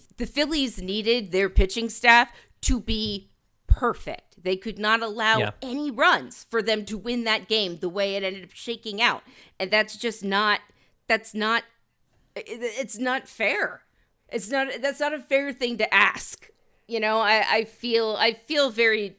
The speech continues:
Speaker 1: deeply for the, the pitching staff, 'cause they just, they just shoved most of the time, and it, it,
Speaker 2: They did.
Speaker 1: it ended up just not,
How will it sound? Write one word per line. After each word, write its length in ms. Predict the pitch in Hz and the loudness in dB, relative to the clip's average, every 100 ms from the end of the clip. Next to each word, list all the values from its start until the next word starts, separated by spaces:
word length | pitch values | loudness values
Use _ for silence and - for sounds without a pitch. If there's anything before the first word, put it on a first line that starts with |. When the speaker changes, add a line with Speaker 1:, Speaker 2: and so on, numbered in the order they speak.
| 151 | -16
Speaker 1:
deeply 480 | 175 175 - 156 143 | -14 -12 -8 -8 -8
for 320 | - 175 170 | -12 -6 -6
the, 160 | 160 156 _ _ | -6 -10 _ _
the 160 | 165 160 - | -6 -6 -4
pitching 360 | - - 151 | -4 -4 -14
staff, 360 | - 151 143 - | -8 -4 -2 -4
'cause 200 | 185 156 | -12 -6
they 160 | 190 214 | -4 -2
just, 560 | 190 165 - - - _ _ _ _ _ | -2 -2 -4 -12 -18 _ _ _ _ _
they 120 | - 214 | -4 -2
just 280 | 302 254 | 0 -2
shoved 540 | - - 214 208 147 147 _ | -4 2 4 2 -2 -20 _
most 300 | 208 247 196 | -4 -2 -2
of 60 | 202 | -6
the 60 | 190 | -6
time, 480 | 226 185 185 165 - | 0 4 4 2 -6
and 220 | - 175 | -4 -2
it, 60 | 180 | -2
it, 540 | 151 185 - 190 190 - | -2 -2 -2 -6 -6 -4
Speaker 2:
They 80 | 147 | 0
did. 160 | 131 | 0
Speaker 1:
it 100 | 180 - - | 0 -8 -2
ended 340 | 190 196 190 | 0 0 0
up 140 | 185 - - | -2 -2 -8
just 240 | 185 190 | -8 -6
not, 340 | 180 175 180 | -4 0 0